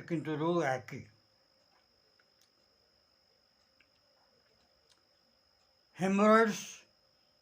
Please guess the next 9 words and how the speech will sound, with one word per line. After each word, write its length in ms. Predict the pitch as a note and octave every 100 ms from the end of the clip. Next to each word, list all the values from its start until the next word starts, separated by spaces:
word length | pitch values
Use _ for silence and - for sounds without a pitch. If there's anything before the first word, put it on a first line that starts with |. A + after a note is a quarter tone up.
| _ -
অশ্বটা 500 | E3 E3+ G#3 F#3+ G#3 E3
কি? 120 | C3+ - - _ _ _ _ _ _ _ _ _ _ -
হেমোরয়েডস 540 | F3+ G#3+ G#3+ A3 - G#3 E3
একটা 160 | G3+ F3+ E3+
এমন 220 | F3+ G3+ F3
অবস্থা 360 | E3 E3+ G3+ D#3 G#2+ G#2+ _ _ _ _ _ _
যেটাতে 420 | D3 D#3+ F#3+ E3 F3+ C3+
গুদা, 280 | E3 E3 A2+ - _ _ _ _ _ _ _
মলদ্বারে 680 | D3 E3 F#3+ E3+ F3+ F3+ F#3